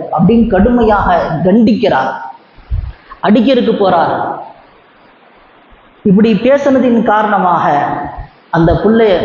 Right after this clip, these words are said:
கோச்சுக்கிட்டு என்ன செஞ்சிருச்சு, அவன் கத்தா வீட்டுக்கு போயிடுச்சு. இவர் என்ன செஞ்சாரு, போய் குப்பையில போய் கு-, திருக்குர்ஆனை தேடுகிறார். பதற்றத்தோடு தேடுகிறார். குர்ஆன் குப்பையில இருக்குது, அதை எடுத்து முத்தமிட்டு கொண்டு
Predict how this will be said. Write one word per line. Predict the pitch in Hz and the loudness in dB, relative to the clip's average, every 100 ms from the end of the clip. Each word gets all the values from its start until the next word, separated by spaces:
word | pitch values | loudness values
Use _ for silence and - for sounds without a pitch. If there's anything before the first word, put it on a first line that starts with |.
| - | 0
கோச்சுக்கிட்டு | 208 214 190 180 | 0 2 0 2
என்ன | 196 196 | 0 2
செஞ்சிருச்சு, | 185 175 - - 147 - - - - - - | 2 2 2 0 0 -2 -8 -12 -18 -8 -2
அவன் | 156 151 | 0 2
கத்தா | 147 214 185 | 0 0 0
வீட்டுக்கு | 156 165 139 | 0 -2 -2
போயிடுச்சு. | 139 101 - - - - - - - - - - - - - | -2 -2 -8 -12 -4 -4 -4 -8 -18 -14 -8 -2 0 0 0
இவர் | 196 214 | 2 2
என்ன | 214 254 | 2 0
செஞ்சாரு, | 254 226 214 190 165 - - - - - | 0 2 2 0 -2 -4 -8 -12 -18 -4
போய் | 208 220 | 0 0
குப்பையில | 202 185 233 220 170 | 0 2 2 2 0
போய் | 202 214 | 0 0
கு-, | 202 180 208 | 0 0 2
திருக்குர்ஆனை | 220 226 208 190 180 170 156 | 0 2 0 0 0 0 0
தேடுகிறார். | 196 214 165 151 160 196 - - - - - - - - - - - | 2 2 2 2 0 -2 -4 -6 -8 -12 -14 -2 0 0 -2 -8 -2
பதற்றத்தோடு | 156 202 208 220 226 233 202 - | 0 2 0 0 2 2 2 2
தேடுகிறார். | 214 196 185 160 147 - - | 2 2 0 0 0 -4 -4
குர்ஆன் | 269 180 196 202 180 165 | -2 0 0 0 -2 -2
குப்பையில | 208 185 | 0 0
இருக்குது, | 160 160 180 151 143 - | 2 0 2 2 0 0
அதை | 151 151 | 0 2
எடுத்து | 175 185 185 | 2 2 0
முத்தமிட்டு | 170 - 202 180 185 151 | 0 0 0 2 2 2
கொண்டு | 160 165 151 139 - | 2 2 2 -2 -4